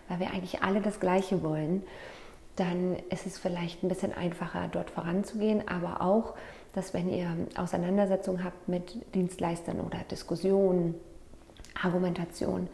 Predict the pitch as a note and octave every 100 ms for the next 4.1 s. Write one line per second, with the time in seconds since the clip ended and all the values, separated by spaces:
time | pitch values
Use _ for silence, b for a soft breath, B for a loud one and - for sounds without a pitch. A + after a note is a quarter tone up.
0 | B B B B - G3+ F#3 - G#3 G#3+
1 | G3+ F#3+ - F#3 F3+ F#3 F3+ - - -
2 | D#3+ E3+ - E3+ E3+ - F#3+ E3+ - F3+
3 | F3 G#3+ G#3+ G3 - F3+ F#3 F#3 F#3 -